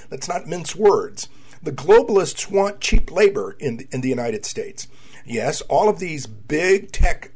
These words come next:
folks who are always talking about human rights, they could care less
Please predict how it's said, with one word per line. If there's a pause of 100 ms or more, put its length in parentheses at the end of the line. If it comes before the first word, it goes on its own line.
(200)
folks (340)
who
are
always
talking
about
human
rights, (540)
they
could
care
less